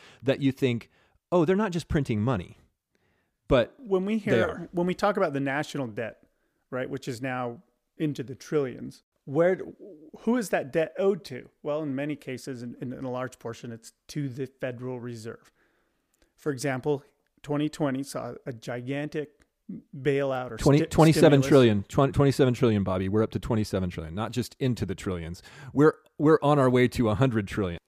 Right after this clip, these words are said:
Speaker 2: And I think it's, it's doubled in the last ten years. Is that right?
Speaker 1: Oh yeah, go, go, if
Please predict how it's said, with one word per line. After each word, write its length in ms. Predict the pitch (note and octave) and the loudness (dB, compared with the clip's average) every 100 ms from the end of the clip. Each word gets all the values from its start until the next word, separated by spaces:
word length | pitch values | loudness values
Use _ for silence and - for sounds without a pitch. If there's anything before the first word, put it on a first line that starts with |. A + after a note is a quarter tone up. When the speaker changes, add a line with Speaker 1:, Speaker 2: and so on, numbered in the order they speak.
| - | -6
Speaker 2:
And 160 | F3+ | -2
I 80 | F3 | -2
think 280 | F3 A3 G#3+ | -2 -4 -2
it's, 320 | E3 - - - | -6 -6 -12 -10
it's 200 | D3 - | -10 -8
doubled 440 | C#3 D3 C#3 C3 | -2 -2 -2 -6
in 100 | C3 | -8
the 80 | B2 | -10
last 260 | A#2 A#2 - | -12 -14 -12
ten 200 | C3 A#2+ | -10 -10
years. 400 | A#2+ G#2+ - _ _ - | -12 -14 -20 _ _ -16
Is 140 | C3 B2 | -14 -12
that 140 | C#3 | -10
right? 260 | C3+ C#3 C#3 _ _ _ _ | -10 -10 -12 _ _ _ _
Speaker 1:
Oh 80 | - | 2
yeah, 120 | D3 | 2
go, 240 | A2 D#3 F3+ | 4 4 4
go, 360 | C3+ D3+ E3+ C#3 | 4 4 4 0
if 160 | C3 | -4